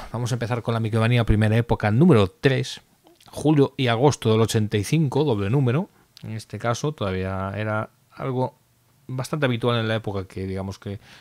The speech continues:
el número de agosto se solapara con el de julio para las vacaciones del personal, seguramente. Y al principio Micromanía también lo, lo hacía. Más adelante, según, eh, fue ganando popularidad y seguramente más profesionalidad, pues dejó de, de hacerlo. Y aquí, pues, Domingo Gómez,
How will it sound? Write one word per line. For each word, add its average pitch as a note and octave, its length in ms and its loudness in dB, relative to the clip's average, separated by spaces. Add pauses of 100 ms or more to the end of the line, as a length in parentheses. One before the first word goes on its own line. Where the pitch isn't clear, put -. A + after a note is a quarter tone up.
(140)
el G#2+ 100 -8
número G#2+ 260 -2
de G#2 80 0
agosto G#2+ 380 -2
se F#2+ 100 -6
solapara G2+ 500 0
con G#2 200 -2
el G#2 40 -2
de G2+ 100 -2
julio A2+ 360 -4
para F2+ 540 -6
las F#2 160 -4
vacaciones G2 580 -4
del F#2+ 160 -4
personal, G#2 560 -4
seguramente. G#2+ 720 -4 (1200)
Y C3+ 80 -6
al C#3 60 -2
principio C3 320 2
Micromanía A2 420 0
también F#2+ 260 0
lo, F#2 320 -6
lo F#2+ 80 -8
hacía. F2 440 -12
Más G2 320 -8
adelante, G#2+ 560 -2 (720)
según, A2 640 -4 (280)
eh, G#2+ 600 -2
fue G#2+ 160 -2
ganando G#2+ 320 2
popularidad G#2 760 0
y G2+ 60 -6
seguramente G2 580 -2
más G2 200 -2
profesionalidad, G2+ 840 -2
pues F#2+ 200 -6
dejó F#2 300 -8
de, F2 460 -10
de G#2 260 -8
hacerlo. A#2 520 -4
Y A#2+ 100 -4
aquí, A#2+ 200 -2
pues, A#2 180 -2
Domingo A2 340 2
Gómez, A2+ 460 0